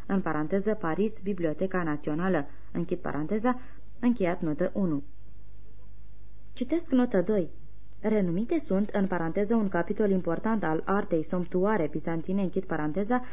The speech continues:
țesăturile de mătase cu scene din țesătură din secolul zece, giulgiul din tezaurul catedralei din Sens și așa numitul,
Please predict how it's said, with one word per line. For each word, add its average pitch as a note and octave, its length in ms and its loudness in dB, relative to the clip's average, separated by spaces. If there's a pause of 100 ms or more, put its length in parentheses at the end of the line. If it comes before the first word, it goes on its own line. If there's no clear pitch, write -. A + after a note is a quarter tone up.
(140)
țesăturile B3+ 680 2
de G3 220 4
mătase G3+ 540 0
cu E3+ 160 0
scene E3+ 420 2
din D3 260 0
țesătură F#3+ 600 0 (200)
din G3+ 220 2
secolul F#3+ 560 2
zece, E3 480 2 (320)
giulgiul A3 420 4
din D#3+ 240 0
tezaurul F3 560 4
catedralei F3+ 680 2
din D3+ 220 0
Sens G3 380 0 (260)
și - 240 0
așa D#4 240 0
numitul, G3+ 480 2